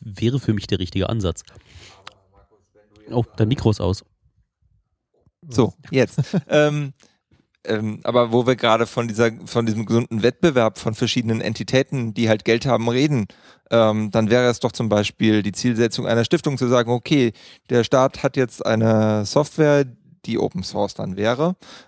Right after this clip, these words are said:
Speaker 2: ähm, äh, die jetzt irgendwie ein Zensus oder irgendeine kritische Infrastruktur ist, na, die ist Open Source, dann gucken wir uns die doch mal an. Äh,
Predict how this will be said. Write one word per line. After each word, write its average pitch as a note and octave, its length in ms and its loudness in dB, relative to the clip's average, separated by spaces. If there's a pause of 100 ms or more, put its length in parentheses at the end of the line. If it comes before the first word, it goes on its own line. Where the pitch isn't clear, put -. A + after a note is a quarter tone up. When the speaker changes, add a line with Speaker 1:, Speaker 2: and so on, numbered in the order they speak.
(120)
Speaker 2:
ähm, A#2 460 2 (520)
äh, B2 300 4
die B2+ 360 0
jetzt - 280 0
irgendwie A#2+ 400 0
ein G#2 180 -2
Zensus C#3+ 380 0
oder A#2+ 240 2
irgendeine D3 400 -2
kritische A2+ 800 2
Infrastruktur D3+ 760 -2
ist, C#3 280 -2 (380)
na, C#3+ 180 2
die C3+ 100 2
ist - 160 -2
Open C#3 220 0
Source, C3+ 220 0
dann C3 180 -2
gucken - 260 -4
wir C#3 80 2
uns C3+ 120 -2
die C#3 80 -4
doch C3 180 0
mal B2 200 0
an. C#3 360 0 (400)
Äh, C3+ 340 2